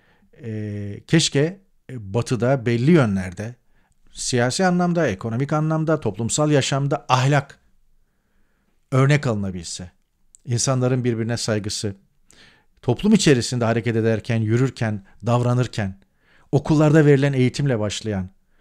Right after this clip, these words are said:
sağlık kurumlarına gir-, gittiğinizde gördüğünüz alaka vesaire. Top-, yani yaşamın hemen her sahasında.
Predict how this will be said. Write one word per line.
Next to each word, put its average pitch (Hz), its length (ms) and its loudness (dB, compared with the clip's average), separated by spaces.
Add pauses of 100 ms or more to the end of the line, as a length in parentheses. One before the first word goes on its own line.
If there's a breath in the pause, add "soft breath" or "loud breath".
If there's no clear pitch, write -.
(100)
sağlık 147 380 2
kurumlarına 139 400 0
gir-, 127 340 -6
gittiğinizde 123 680 -4
gördüğünüz 123 540 2
alaka 113 460 -2
vesaire. 95 420 -6 (460 soft breath)
Top-, 139 280 0
yani 123 320 0
yaşamın 156 380 2
hemen 156 220 6
her 190 160 8
sahasında. 101 640 -2